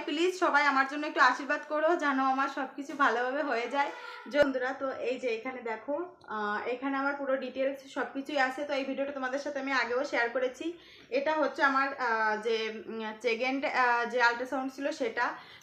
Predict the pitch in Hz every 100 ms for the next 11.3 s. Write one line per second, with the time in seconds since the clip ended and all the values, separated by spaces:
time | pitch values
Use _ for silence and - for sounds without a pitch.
0 | - 262 214 254 262 320 320 311 294 320
1 | 254 262 262 247 294 226 247 220 214 220
2 | 226 - 220 247 277 277 254 277 254 233
3 | 269 277 269 247 247 - 285 277 247 262
4 | 247 247 226 226 247 254 254 262 262 226
5 | 202 180 - - - - 269 330 349 311
6 | 339 294 277 285 311 349 302 302 339 302
7 | 285 277 311 302 277 277 330 320 277 269
8 | 277 320 311 302 269 262 277 294 - 269
9 | 277 311 285 254 262 269 233 262 262 285
10 | 277 277 269 262 285 269 269 262 240 247
11 | - 277 285